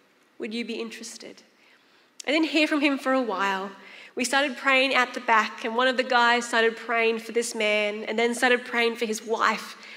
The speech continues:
as well. And then sure enough, an hour or so later, I get a message back from our neighbour.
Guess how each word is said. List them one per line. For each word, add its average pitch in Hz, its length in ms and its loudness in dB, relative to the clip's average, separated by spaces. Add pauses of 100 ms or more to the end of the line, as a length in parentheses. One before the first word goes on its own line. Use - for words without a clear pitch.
(180)
as - 300 -12
well. 202 340 -6 (760)
And 247 100 -4
then 247 80 0
sure 247 260 2
enough, - 480 0 (560)
an 240 140 2
hour 285 320 8
or 311 80 4
so 294 240 2
later, 226 280 4
I 240 120 0
get 349 140 2
a 349 40 4
message 269 580 2
back 202 280 0
from 233 160 -6
our 208 100 0
neighbour. 196 460 -6